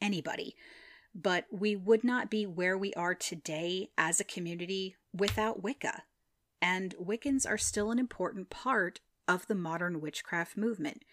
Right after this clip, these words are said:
You can love it or hate it, but it's true. And while it's good to police our own spaces and to root out bad actors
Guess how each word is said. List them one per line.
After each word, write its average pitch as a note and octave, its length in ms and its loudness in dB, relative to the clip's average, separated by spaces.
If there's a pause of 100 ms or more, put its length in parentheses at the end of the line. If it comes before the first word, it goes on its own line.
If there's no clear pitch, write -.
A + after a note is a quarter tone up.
(200)
You F3 100 -6
can E3+ 160 -2
love D#3+ 160 -2
it G#3+ 80 2
or A3 80 2
hate F3+ 200 -2
it, F#3 100 -6
but D#3+ 140 -6
it's - 160 -6
true. - 300 -6 (800)
And F#3+ 380 -2 (260)
while G#3 280 2
it's A3 140 -2
good C#4+ 300 0
to - 140 -4
police A#3+ 640 0
our F#3+ 220 0
own F#3+ 180 -2
spaces - 720 -2 (120)
and E3+ 260 -2
to F3+ 200 -2
root F3 240 -2
out D#3+ 260 -4
bad F3 240 0
actors G3 560 -2